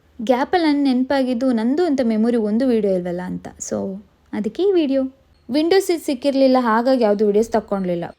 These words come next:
ಇಲ್ಲಿಂದ ಶುರು ಆಯ್ತು ನನ್ ಕಷ್ಟದ ಟೈಮು. ಕ್ಯಾಬ್ ಏನೋ ಬುಕ್ ಮಾಡ್ಕೊಂಡೆ, ಆದ್ರೆ ಅವ್ರಿಗೆ ನನ್ ಭಾಷೆ ಬರಲ್ಲ, ನನಗೆ ಅವ್ರ ಭಾಷೆ ಬರಲ್ಲ. Google ಯೂಸ್ ಮಾಡ್ಕೊಂಡು ಸುತ್ತ ಇದ್ದಿದ್ದ ಜನಗಳ ಹೆಲ್ಪ್ ತಗೊಂಡು ಹೇಗೋ ಮಾಡಿ ನಾನು ಹೋಗ್ಬೇಕಾಗಿರೋ ಸ್ಥಳಕ್ಕೆ ತಲುಪ್ದೆ. ವಿಸಿಟರ್ ಕಾರ್ಡ್ ಸಿಕ್ತು, ಇಂಟರ್ವ್ಯೂ ಮುಗೀತು, ವಾಪಸ್ ಹೋಗೋ ಟೈಮ್ ಮತ್ತೆ ಬಂತು.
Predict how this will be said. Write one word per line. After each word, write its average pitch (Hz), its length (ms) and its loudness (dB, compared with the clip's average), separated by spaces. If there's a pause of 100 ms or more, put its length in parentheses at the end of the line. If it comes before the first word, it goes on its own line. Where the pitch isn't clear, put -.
(140)
ಇಲ್ಲಿಂದ 330 320 -2
ಶುರು 294 220 -2
ಆಯ್ತು 285 240 -2
ನನ್ 226 120 -4
ಕಷ್ಟದ 208 280 -8
ಟೈಮು. 190 340 -6
ಕ್ಯಾಬ್ 240 400 0
ಏನೋ 294 120 4
ಬುಕ್ 233 240 0
ಮಾಡ್ಕೊಂಡೆ, 247 440 0
ಆದ್ರೆ 214 360 2
ಅವ್ರಿಗೆ 233 280 6
ನನ್ 214 220 2
ಭಾಷೆ 269 240 4
ಬರಲ್ಲ, 240 340 2
ನನಗೆ 208 320 -2
ಅವ್ರ 190 160 2
ಭಾಷೆ 202 300 -2
ಬರಲ್ಲ. 175 360 -6 (400)
Google 277 300 4
ಯೂಸ್ 269 180 4
ಮಾಡ್ಕೊಂಡು 226 480 2
ಸುತ್ತ 254 280 0
ಇದ್ದಿದ್ದ 220 480 2
ಜನಗಳ 214 360 2
ಹೆಲ್ಪ್ 233 360 -2
ತಗೊಂಡು 214 380 2
ಹೇಗೋ 233 380 4
ಮಾಡಿ 233 320 4
ನಾನು 214 240 0
ಹೋಗ್ಬೇಕಾಗಿರೋ 226 640 0
ಸ್ಥಳಕ್ಕೆ 214 420 -6
ತಲುಪ್ದೆ. 190 420 -6 (400)
ವಿಸಿಟರ್ 285 400 2
ಕಾರ್ಡ್ 269 340 2
ಸಿಕ್ತು, 220 400 -2
ಇಂಟರ್ವ್ಯೂ 220 480 -2
ಮುಗೀತು, 196 520 -4
ವಾಪಸ್ 190 460 -4
ಹೋಗೋ 185 200 -4
ಟೈಮ್ 190 260 -6
ಮತ್ತೆ 180 320 -8
ಬಂತು. 170 340 -10